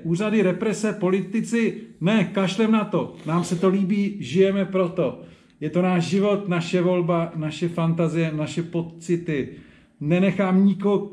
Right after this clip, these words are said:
kecat mi do toho, co mám a co nemám, co můžu a co nesmím. Seru na to, neznám hranice, jsem tady.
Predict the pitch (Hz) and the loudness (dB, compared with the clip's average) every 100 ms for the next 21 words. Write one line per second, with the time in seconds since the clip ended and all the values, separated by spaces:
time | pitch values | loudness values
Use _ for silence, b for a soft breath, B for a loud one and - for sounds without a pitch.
0 | - 185 180 202 175 175 165 196 - - | -4 -4 0 0 0 2 2 4 2 0
1 | 175 170 185 170 185 170 170 170 170 165 | -4 -4 -4 -4 -2 0 2 2 0 -2
2 | 165 - 170 180 170 160 160 165 170 175 | -4 0 0 2 2 0 -2 -2 0 0
3 | 165 156 - 151 156 - 143 135 B B | 0 -6 -6 -8 -8 -8 -10 -10 B B
4 | B - - 208 220 220 208 208 196 - | B -10 -2 2 4 4 4 2 0 0
5 | B B 160 185 185 202 202 190 185 185 | B B 2 4 4 4 4 4 2 0
6 | 175 196 175 165 165 147 117 | -2 0 0 2 0 0 -2